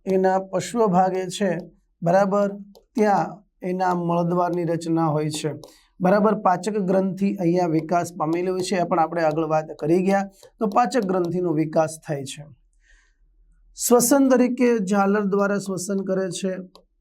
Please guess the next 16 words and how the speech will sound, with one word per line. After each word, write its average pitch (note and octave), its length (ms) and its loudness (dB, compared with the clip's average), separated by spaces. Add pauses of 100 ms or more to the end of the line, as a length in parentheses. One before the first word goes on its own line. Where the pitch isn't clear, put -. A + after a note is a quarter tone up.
(1600)
ઝાલરો G3 420 4
દ્વારા, G3+ 320 2
અને F#3+ 320 -2
ખાસ F3 400 -6
કરીને F#3+ 380 0
પ્રસરણ F#3 600 -2
પ્રકારનું F#3 600 -2
પાણીની G3 420 2
અંદર G3 220 0
વસવાટ F#3 480 -2
કરે G3 240 0
છે, F#3 140 -4
તો F3 100 -4
પ્રસરણ F3+ 480 -2
દ્વારા F3+ 280 2
શ્વસન F3 540 -6